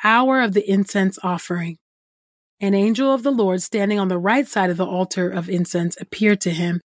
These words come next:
and Zechariah, visibly shaken when he saw the angel, was seized with fear. But the angel said to him,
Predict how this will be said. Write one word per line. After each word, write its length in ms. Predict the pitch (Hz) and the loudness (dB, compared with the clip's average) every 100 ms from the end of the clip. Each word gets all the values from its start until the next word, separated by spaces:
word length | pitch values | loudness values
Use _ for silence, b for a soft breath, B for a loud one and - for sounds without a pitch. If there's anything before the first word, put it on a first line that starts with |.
| - | -8
and 120 | 185 | -4
Zechariah, 580 | 190 180 196 190 202 220 | -2 -2 -2 2 4 4
visibly 500 | 190 226 294 - 240 | 2 2 2 2 0
shaken 540 | 190 196 180 - 175 | 0 -2 -2 -2 -2
when 140 | 180 180 | 0 0
he 80 | 175 | -2
saw 420 | - 208 202 208 - _ | 0 4 4 2 -8 _
the 80 | 180 | -4
angel, 380 | 175 180 185 190 | 0 2 2 2
was 140 | 185 | 0
seized 400 | - - 277 285 | -2 0 2 2
with 140 | 226 196 | 0 -4
fear. 440 | - 180 160 156 - _ _ _ _ | -4 -4 -4 -10 -20 _ _ _ _
But 100 | - | -2
the 140 | 185 208 | 0 2
angel 240 | 254 247 | 2 2
said 260 | 220 220 202 | 0 0 0
to 80 | 190 | -2
him, 280 | 196 190 | 0 0